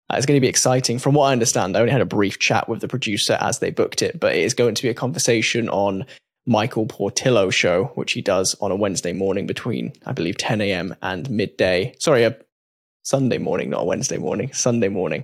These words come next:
Um, and we're gonna be talking about this. We're gonna be talking about podcasting, right? Because unlike the traditional media, which has always been there and is somewhat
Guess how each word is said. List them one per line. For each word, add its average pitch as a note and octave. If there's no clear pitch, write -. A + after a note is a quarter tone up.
Um, A2+
and B2+
we're C3+
gonna C3
be C3+
talking C3+
about B2+
this. D3+
We're C3+
gonna B2+
be A2
talking C3+
about A2+
podcasting, -
right? G#2+
Because A#2
unlike A#2+
the A#2
traditional -
media, A#2
which G#2
has A#2
always G#2
been A#2+
there G2+
and A2+
is G2+
somewhat G2+